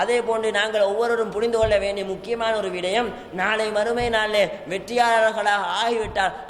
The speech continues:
அதன் பின்னால் உள்ள இடம் சொர்க்க சோலையாக இருக்கிறது என்பதை நாங்கள் ஒவ்வொருவரும் மனதில் கொண்டு இந்த உலக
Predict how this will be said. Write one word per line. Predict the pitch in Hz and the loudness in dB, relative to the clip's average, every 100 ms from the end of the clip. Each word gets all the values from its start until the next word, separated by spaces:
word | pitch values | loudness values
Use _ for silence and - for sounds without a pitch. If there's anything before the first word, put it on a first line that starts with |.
| 165 | -2
அதன் | 226 233 | -2 -4
பின்னால் | 226 233 240 226 | -8 -4 -2 -2
உள்ள | 220 202 196 | 2 2 2
இடம் | 214 233 - - - | 0 0 -4 -10 -6
சொர்க்க | 220 220 233 202 | -4 -2 -4 0
சோலையாக | 233 247 240 220 | 2 4 4 4
இருக்கிறது | 214 196 190 180 160 - - - - 202 | 0 -2 -2 -2 -4 -8 -14 -16 -6 -4
என்பதை | 226 247 240 | 0 4 4
நாங்கள் | 226 220 214 208 | 4 2 2 2
ஒவ்வொருவரும் | 226 233 220 202 | 2 2 0 0
மனதில் | 196 233 240 226 | 0 2 2 2
கொண்டு | 202 185 190 - - | 0 0 0 0 -4
இந்த | 202 226 208 202 | -2 2 4 4
உலக | 226 | 4